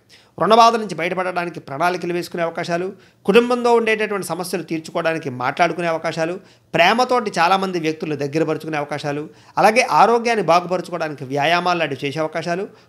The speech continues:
పౌష్టికాహారాన్ని తినడానికి ప్రయత్నం చేయడము, మెడిటేషన్ చేసే అవకాశాలు బాగా కనపడుతున్నాయి. విద్యార్థులకి కంప్యూటర్ పరమైనటువంటి కోర్సులు నేర్చుకోవడానికి ప్రయత్నం చేయడము,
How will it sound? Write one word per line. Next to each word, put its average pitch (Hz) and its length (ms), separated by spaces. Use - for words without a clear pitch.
పౌష్టికాహారాన్ని 220 720
తినడానికి 165 320
ప్రయత్నం 160 380
చేయడము, 180 360
మెడిటేషన్ 208 580
చేసే 185 160
అవకాశాలు 139 380
బాగా 160 140
కనపడుతున్నాయి. 120 540
విద్యార్థులకి 185 540
కంప్యూటర్ 180 440
పరమైనటువంటి 180 460
కోర్సులు 160 340
నేర్చుకోవడానికి 160 540
ప్రయత్నం 165 320
చేయడము, 170 420